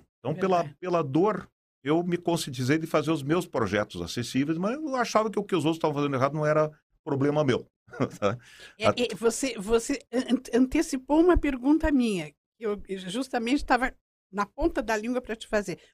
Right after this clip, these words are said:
Speaker 2: O que motivou você, o que te levou a abraçar essa causa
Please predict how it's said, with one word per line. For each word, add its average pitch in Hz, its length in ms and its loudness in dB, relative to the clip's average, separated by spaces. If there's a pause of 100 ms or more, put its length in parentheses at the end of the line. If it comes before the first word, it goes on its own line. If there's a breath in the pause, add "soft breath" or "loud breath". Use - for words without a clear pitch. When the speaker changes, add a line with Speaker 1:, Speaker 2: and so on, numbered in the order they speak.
Speaker 2:
O 233 80 -14
que - 200 -4
motivou 330 960 2
você, 190 540 -6
o 220 80 -6
que - 160 -16
te - 160 -18
levou 190 640 0 (420)
a 226 120 0
abraçar 240 640 2
essa 240 240 -10 (160)
causa 208 400 -2